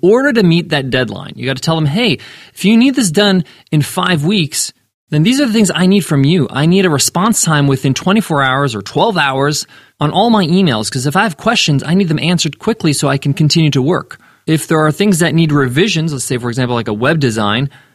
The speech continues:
and I need you to take a look at the design I created, and if you want any kind of revisions, you need to get back to me as soon as possible so I can stick to the deadline."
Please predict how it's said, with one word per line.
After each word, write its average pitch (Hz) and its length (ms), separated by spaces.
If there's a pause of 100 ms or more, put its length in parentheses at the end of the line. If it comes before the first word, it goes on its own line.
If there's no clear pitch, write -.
(120)
and 131 80
I 135 60
need 156 180
you 147 60
to 135 100
take 156 180
a 147 60
look 147 180
at 143 260
the 131 280
design 131 320
I 123 80
created, 160 500
and 131 160
if - 160
you 120 140
want 127 280
any 131 140
kind 127 160
of 120 80
revisions, 147 560
you 156 80
need 196 120
to 190 60
get 160 140
back 160 200
to 170 60
me 156 60
as 139 80
soon 185 220
as 156 100
possible 147 640 (200)
so - 140
I 139 60
can 139 120
stick - 360
to 139 100
the 131 100
deadline." 117 600